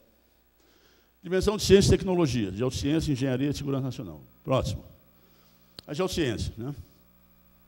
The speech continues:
A história de desenvolvimento, aí é interessante, das nações mostra que, quando o processo industrial, <clears throat> ele trabalha no limite do conhecimento da tecnologia,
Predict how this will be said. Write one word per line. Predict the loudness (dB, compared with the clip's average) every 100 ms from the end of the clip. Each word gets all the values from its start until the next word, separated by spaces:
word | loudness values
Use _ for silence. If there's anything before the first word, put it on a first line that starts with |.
| _ _ _ _ _
A | -4
história | 0 2
de |
desenvolvimento, | 2 2 0 -2
aí | -2
é | -2 -4 -4 -6
interessante, | -6 -6 -6 -10 -12 -14
das | -12 -8
nações | -6 -2 -2 -2
mostra | 0 2 2 0
que, | -6 -8 -10 -16 -20 -20 _
quando | 0 2 4
o |
processo | 6 6 6 4 4
industrial, | 2 2 2 2 0 -4 -6 -6 -6 -8
<clears throat> | -20 -20 -20 -4
ele | 2 2
trabalha | 4 4 6 4 2 0 -2
no | -2
limite | -2 -2 0 0 0 -4
do | -2
conhecimento | 0 2 2 0 -2
da | -2
tecnologia, | -6 -6 -6 -4 -4 -4 -4